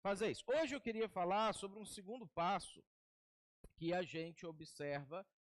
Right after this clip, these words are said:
na nossa caminhada como igreja ou na nossa caminhada como cristão. No momento que a gente conhece a Jesus, e aí isso faz sentido pra gente, e a gente,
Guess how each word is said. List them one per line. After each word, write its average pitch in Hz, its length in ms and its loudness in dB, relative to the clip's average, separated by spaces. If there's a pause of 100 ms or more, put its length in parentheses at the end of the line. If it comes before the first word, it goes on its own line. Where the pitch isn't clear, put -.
(180)
na 160 240 0
nossa 160 380 -8
caminhada 170 580 -4
como 180 220 -8
igreja 170 500 -2
ou 202 80 -6
na 190 100 -4
nossa 190 300 -4
caminhada 196 420 -2
como 269 280 -2
cristão. 170 480 -2
No 127 80 -12
momento 170 380 -6
que 196 80 -8
a 180 60 -2
gente 196 460 -6 (320)
conhece 208 480 0
a 214 40 -4
Jesus, 190 640 -6
e 180 140 0
aí 180 220 2
isso 202 220 -4
faz 196 220 -2
sentido 190 400 -10
pra 180 200 -4
gente, 185 460 -6
e 180 40 -2
a 165 80 -2
gente, 180 500 -4